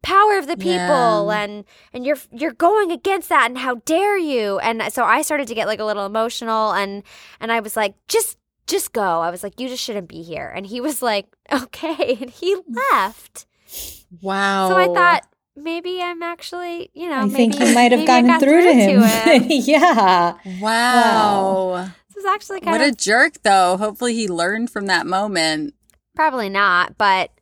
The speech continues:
Speaker 1: at
Speaker 2: If he
Speaker 1: least in that moment he
Speaker 2: listened.
Speaker 1: left. He
Speaker 3: Yeah.
Speaker 1: did. He, like,
Speaker 2: Yeah.
Speaker 3: Right.
Speaker 1: he took it in. He let me scream at him.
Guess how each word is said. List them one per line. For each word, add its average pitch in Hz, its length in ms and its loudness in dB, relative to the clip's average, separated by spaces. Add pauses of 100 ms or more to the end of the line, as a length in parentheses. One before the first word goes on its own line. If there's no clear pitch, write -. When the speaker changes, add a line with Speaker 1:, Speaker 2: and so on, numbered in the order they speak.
(560)
Speaker 1:
at 240 120 2
Speaker 2:
If - 60 -14
he 285 100 6
Speaker 1:
least 403 120 4
in 285 60 0
that 233 260 2
moment 220 160 2
he 202 60 -2
Speaker 2:
listened. 254 200 2
Speaker 1:
left. - 640 -2
He - 200 -10
Speaker 3:
Yeah. 208 340 4
Speaker 1:
did. 190 80 -14
He, 247 140 -6
like, - 260 -2
Speaker 2:
Yeah. 220 60 0
Speaker 3:
Right. 226 160 4
Speaker 1:
he 294 160 -6
took 277 320 -8
it 294 100 0
in. 311 260 -4
He 190 140 -12
let 190 240 -6
me 233 100 -10
scream 277 400 -14
at 170 100 -12
him. 165 260 -14